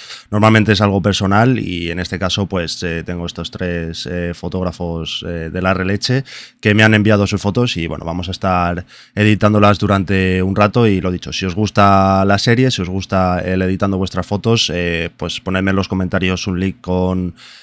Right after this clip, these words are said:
eh, un WeTransfer o un enlace de descarga de lo que sea y me descargaré vuestros brutos y cuando reúna tres, cuatro personas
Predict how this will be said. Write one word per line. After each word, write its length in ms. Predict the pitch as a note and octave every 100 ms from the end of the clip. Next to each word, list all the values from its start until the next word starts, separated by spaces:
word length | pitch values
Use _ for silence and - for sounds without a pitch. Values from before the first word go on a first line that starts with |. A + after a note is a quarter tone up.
| _
eh, 160 | G2 G2
un 160 | G2 G2
WeTransfer 540 | G#2 A2 A#2+ C3 A2+
o 60 | F2+
un 240 | F#2 F#2+
enlace 340 | F#2+ G2 G#2
de 80 | G2
descarga 680 | F#2+ - G2 F#2+ F#2+ F#2+ F#2
de 380 | - F#2+ F#2+ F#2 F#2
lo 100 | F#2
que 80 | F#2+
sea 380 | - B2 C#3+ C#3+
y 200 | F#2+ F2+
me 100 | F2
descargaré 460 | F2+ - F2 F2+ F2+
vuestros 320 | F#2 G2+ F#2
brutos 280 | G#2 B2+ A2
y 60 |
cuando 240 | F#2 F2+ F#2
reúna 280 | F#2+ F#2
tres, 260 | F2+ G#2 F#2+
cuatro 240 | G2 F2+
personas 480 | F2+ F2 G2+ A2 -